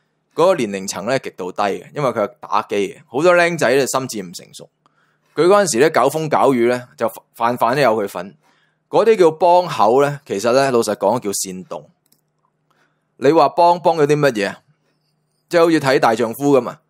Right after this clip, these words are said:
阿天哥同我哋爭取咗好多嘢，大家即係雖然唔知同你爭取咗啲咩，但係都多謝你啊咁樣啊！我，但我見到好多係佢嗰啲觀眾層嗰啲年齡啊，而家喺度坐緊監啊！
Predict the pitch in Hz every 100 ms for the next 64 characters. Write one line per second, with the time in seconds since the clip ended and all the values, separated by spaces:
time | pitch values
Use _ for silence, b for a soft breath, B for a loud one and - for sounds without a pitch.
0 | _ _ _ _ _ _ 151 196 196 180
1 | 113 127 131 165 156 147 147 139 143 139
2 | 120 110 131 131 143 127 113 101 143 160
3 | 110 147 120 98 113 147 139 123 135 139
4 | 127 98 113 127 127 104 95 98 98 95
5 | 90 - _ _ _ _ _ _ _ 151
6 | 175 160 170 170 175 190 160 175 180 180
7 | 170 - _ _ _ _ _ _ _ 156
8 | 156 - 135 185 196 170 190 165 147 113
9 | 104 156 180 143 98 92 98 107 101 139
10 | 143 143 - 110 117 127 120 113 95